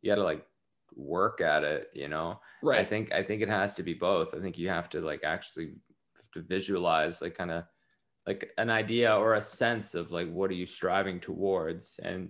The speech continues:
Speaker 1: but you still gotta work at it. You can't just look in the
Speaker 2: Yeah.
Speaker 1: mirror and be like, "Why aren't I happy? I'm picturing it
Speaker 2: Well,
Speaker 1: right
Speaker 2: it's,
Speaker 1: now."
Speaker 2: yeah. I mean, I, I think if you're tr-, truly manifesting it,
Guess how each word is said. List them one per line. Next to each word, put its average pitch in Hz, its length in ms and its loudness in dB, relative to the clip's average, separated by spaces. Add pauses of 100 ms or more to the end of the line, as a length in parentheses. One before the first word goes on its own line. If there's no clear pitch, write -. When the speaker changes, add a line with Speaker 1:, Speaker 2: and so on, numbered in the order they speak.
(140)
Speaker 1:
but - 80 0
you 101 60 0
still 147 180 6
gotta 107 100 6
work 87 320 0
at 76 160 4
it. 73 80 0
You 98 80 -4
can't 120 160 0
just 95 160 -10
look 101 220 0
in 98 80 0
the 82 80 -2
Speaker 2:
Yeah. 80 160 2
Speaker 1:
mirror 82 220 2
and 85 120 -4
be 87 140 0
like, 90 260 2
"Why - 160 4
aren't 170 240 6
I 127 180 4
happy? 101 600 0 (420)
I'm 110 120 -4
picturing 127 500 2
it 160 80 6
Speaker 2:
Well, 285 120 10
Speaker 1:
right 165 120 8
Speaker 2:
it's, - 100 4
Speaker 1:
now." 151 240 0
Speaker 2:
yeah. 185 380 8 (200)
I 214 120 8
mean, 214 160 12
I, 196 140 8
I 196 60 8
think 214 200 0
if 226 160 0
you're 233 120 0
tr-, - 140 -2 (160)
truly 190 360 8
manifesting 156 720 4
it, 120 180 -2